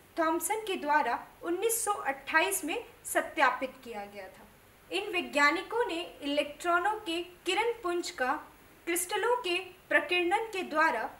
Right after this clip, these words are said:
विवर्तन प्रभाव का प्रेक्षण किया था। डेविसन तथा थॉमसन को उन्नीस सौ सैंतीस में क्रिस्टल के द्वारा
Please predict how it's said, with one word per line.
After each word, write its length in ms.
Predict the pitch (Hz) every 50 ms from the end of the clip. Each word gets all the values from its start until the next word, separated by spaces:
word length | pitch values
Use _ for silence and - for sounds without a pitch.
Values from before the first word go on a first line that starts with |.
| - - - - - -
विवर्तन 600 | 285 311 254 339 359 381 359 - - 440 466 453
प्रभाव 520 | - 339 269 262 - - 302 320 320 - -
का 80 | 311 302 302 302 -
प्रेक्षण 480 | 330 320 330 330 - - - 359 339 311
किया 260 | - 254 220 208 202
था। 200 | 208 - - - - - - - -
डेविसन 600 | 214 208 320 311 311 320 392 392 - 523 539 554
तथा 300 | - 415 403 349 349 392 415 -
थॉमसन 500 | 359 349 320 330 339 - 427 440 453 -
को 260 | - 311 302 330 320 - - - - -
उन्नीस 340 | 330 349 381 427 494 480 -
सौ 100 | 480 480
सैंतीस 540 | 466 - - 285 277 277 - 403 415 415 -
में 180 | 294 294 320 330 - - - - - -
क्रिस्टल 380 | 349 359 359 - - 466 480
के 180 | 480 466 453 453
द्वारा 420 | 349 349 320 294 277 262 254 269